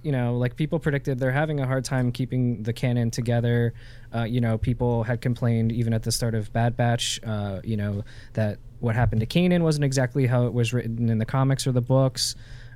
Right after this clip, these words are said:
um, and what you mentioned about Maul and stuff like that, and they are boxing themselves in. Um, I know they're, they're keeping, like, good, good track of, of what people are watching on Disney Plus, which is gonna be, you know, the hub for Star Wars here for the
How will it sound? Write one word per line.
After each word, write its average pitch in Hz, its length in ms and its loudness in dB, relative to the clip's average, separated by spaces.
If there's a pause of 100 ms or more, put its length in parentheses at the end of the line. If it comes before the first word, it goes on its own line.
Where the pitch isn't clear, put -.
um, 110 300 2
and 117 220 2
what 117 120 2
you 123 100 4
mentioned 120 320 4
about 104 420 0
Maul 131 400 4
and 135 100 2
stuff - 160 -4
like 156 120 -4
that, 151 180 0
and 156 100 -2
they 196 80 2
are 254 160 2
boxing 123 340 2
themselves 123 460 2
in. 123 280 4 (480)
Um, 127 340 0
I 127 100 0
know 165 180 4
they're, 160 220 4 (180)
they're 151 120 2
keeping, 151 400 0 (160)
like, 123 280 2 (440)
good, 214 220 4
good 185 200 2
track 165 320 2
of, 143 320 2
of 123 340 0
what 135 420 2
people 127 340 0
are 123 160 4
watching 131 400 2
on 143 100 2
Disney 143 300 2
Plus, 143 340 2
which 117 160 -4
is 120 140 -2
gonna 120 240 2
be, 117 340 2 (100)
you 120 80 0
know, 117 120 2
the 151 80 2
hub 143 180 0
for 135 140 -2
Star 127 240 0
Wars 123 280 2
here 123 140 0
for 120 160 -2
the 120 180 4